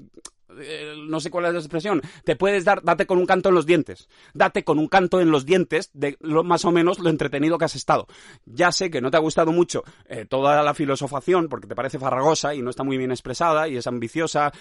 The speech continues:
es una tontería, pero date con un canto en los dientes de que hayas pasado la media hora más o menos entretenido, pues, eh, eso, con energía, hilando, pim pam, pim pam, ¿eh? Volvemos a lo de la fotografía. Eh, como digo, que prefiero, porque es algo físico y es algo, ¿eh? Sí, eh,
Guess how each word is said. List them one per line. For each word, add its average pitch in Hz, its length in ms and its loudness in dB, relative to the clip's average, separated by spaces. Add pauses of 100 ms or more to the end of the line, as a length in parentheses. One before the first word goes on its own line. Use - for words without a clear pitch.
es 123 80 -8
una 131 140 -2
tontería, 156 500 0 (240)
pero 175 320 4 (240)
date 147 260 0
con 127 120 -4
un 117 80 -4
canto 170 240 0
en 185 80 -2
los 160 160 0
dientes 175 480 -2
de 139 220 -8
que 160 320 -6
hayas 135 220 -6
pasado 151 240 -4
la 139 80 -2
media 151 220 0
hora 151 140 2
más 135 200 -2
o 151 40 -4
menos 147 160 -2
entretenido, 151 520 0 (180)
pues, 123 240 -6 (220)
eh, 135 120 -8 (120)
eso, 143 220 -4
con 123 140 -4
energía, 175 560 -2 (180)
hilando, 156 480 0
pim 147 200 -6
pam, 156 240 0
pim 135 140 -10
pam, - 220 -6 (140)
¿eh? 170 160 -4 (180)
Volvemos 151 380 0
a 165 60 2
lo 156 80 0
de 156 80 2
la 147 60 2
fotografía. 123 500 -6 (220)
Eh, - 100 -18
como 120 180 -4
digo, 143 280 -2
que 104 120 -16
prefiero, 120 460 -12
porque 98 180 -20
es 104 60 -16
algo 120 160 -8
físico 139 480 -4
y 113 60 -6
es 101 80 -12
algo, 110 160 -12 (300)
¿eh? 135 200 -8 (140)
Sí, - 500 -4 (240)
eh, 131 260 -4